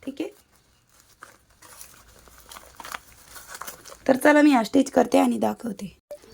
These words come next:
तर बघा मैत्रिणींनो, दुसऱ्या साईडने पण मी अशा पद्धतीने स्टिच करून घेतलेला आहे. आता दोनही पार्ट स्टिच झाल्याच्या नंतर आपण ही झिप ओपन करून राईट साईडला टर्न करून घेऊया. तर मैत्रिणींनो, तुम्हाला व्हिडिओमधलं काहीही आवडलं असेल तर प्लीज व्हिडिओला लाईक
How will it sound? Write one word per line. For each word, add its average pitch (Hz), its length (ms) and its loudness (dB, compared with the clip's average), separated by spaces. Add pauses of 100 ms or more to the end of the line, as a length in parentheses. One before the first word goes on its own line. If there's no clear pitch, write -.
तर 269 100 6
बघा 330 240 6
मैत्रिणींनो, 311 540 2
दुसऱ्या 311 340 -2
साईडने 269 300 0
पण 294 180 2
मी 294 80 4
अशा 294 220 2
पद्धतीने 262 560 4 (260)
स्टिच 302 320 0
करून 285 320 4
घेतलेला 254 320 2
आहे. 190 100 0
आता 196 220 -4
दोनही 302 340 2
पार्ट 269 280 2
स्टिच 285 340 -6
झाल्याच्या 226 360 -4
नंतर 240 280 -6 (400)
आपण 254 220 0
ही 277 100 4
झिप 240 260 -4
ओपन 254 260 2
करून 254 240 0 (440)
राईट 269 240 0
साईडला 233 420 -4
टर्न 277 160 2
करून 254 320 -2
घेऊया. 208 360 -8 (1600)
तर 277 120 0
मैत्रिणींनो, 302 500 4
तुम्हाला 302 300 4
व्हिडिओमधलं 254 500 2
काहीही 285 580 2
आवडलं 254 520 0
असेल 233 340 -4
तर 226 100 -4
प्लीज 269 360 0
व्हिडिओला 226 400 2
लाईक 240 260 0